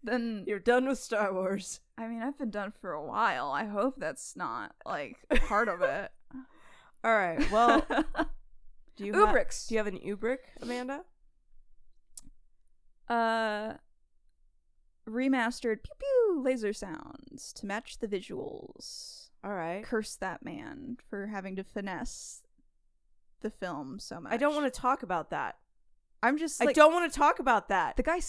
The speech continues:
Speaker 2: I don't
Speaker 1: sucks.
Speaker 2: wanna talk about that.
Speaker 1: <laughs> Okay.
Speaker 2: Don't make me talk about that.
Speaker 1: Anyway, Emmy, what's your Ubric? <laughs>
Speaker 2: Mine's gonna be like a uh, lightsaber sound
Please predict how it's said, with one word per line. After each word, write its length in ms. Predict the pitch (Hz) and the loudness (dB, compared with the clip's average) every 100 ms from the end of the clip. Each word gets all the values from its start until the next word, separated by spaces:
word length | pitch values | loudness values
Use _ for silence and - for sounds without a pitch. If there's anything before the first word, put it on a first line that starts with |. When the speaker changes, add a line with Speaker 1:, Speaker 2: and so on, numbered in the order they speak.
| - | 4
Speaker 2:
I 100 | 269 | 6
don't 100 | 269 | 10
Speaker 1:
sucks. 20 | 320 359 | 10 10
Speaker 2:
wanna 180 | 403 640 | 4 2
talk 300 | - 330 349 | 6 6 6
about 360 | 359 285 233 - | 6 6 6 4
that. 280 | 233 180 - - | 4 4 0 -2
Speaker 1:
<laughs> 120 | - | 0
Okay. 380 | - 226 240 - | 2 2 0 6
Speaker 2:
Don't 220 | - 403 | 10 10
make 220 | 415 403 | 8 4
me 100 | 349 | 2
talk 320 | 359 403 349 349 | 0 6 6 4
about 300 | 320 269 - | 0 0 8
that. 300 | 269 254 - - - _ - - _ - | 10 10 6 -8 -20 _ -20 -20 _ -4
Speaker 1:
Anyway, 480 | 247 233 196 190 226 - - - | -2 0 0 -2 -6 -12 -20 -4
Emmy, 460 | 254 262 196 156 - - | 0 2 0 -8 -12 -8
what's 260 | 294 - | -6 -4
your 180 | 294 330 - | -4 -6 -4
Ubric? 500 | 220 214 190 - - - | -6 -4 -6 -6 -6 -6
<laughs> 200 | - - | -6 -8
Speaker 2:
Mine's 300 | - 247 233 | -2 -2 -2
gonna 120 | 247 214 | -4 -2
be 100 | 196 | -2
like 140 | 180 | -2
a 120 | 170 - - | -2 -6 -6
uh, 1900 | 302 294 269 262 247 247 254 262 311 285 262 254 254 - _ - - 220 208 | -2 2 4 2 2 -2 -4 0 2 2 0 -4 -8 -16 _ -16 -2 0 0
lightsaber 460 | 190 214 214 196 185 | -2 -4 -4 -8 -8
sound 400 | 202 185 175 175 | -6 -6 -6 -10